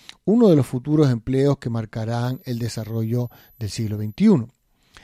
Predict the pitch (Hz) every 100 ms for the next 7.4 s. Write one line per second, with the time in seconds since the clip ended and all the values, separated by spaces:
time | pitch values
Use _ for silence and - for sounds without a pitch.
0 | - - - 156 170 170 156 160 190 175
1 | 151 143 143 139 127 175 170 170 - 185
2 | 196 170 180 190 196 160 175 180 160 160
3 | 190 170 180 180 202 185 160 196 208 180
4 | 185 151 139 220 170 139 143 156 170 170
5 | 175 156 131 - 165 156 135 127 135 139
6 | 143 139 127 127 123 127 117 127 127 123
7 | - 143 185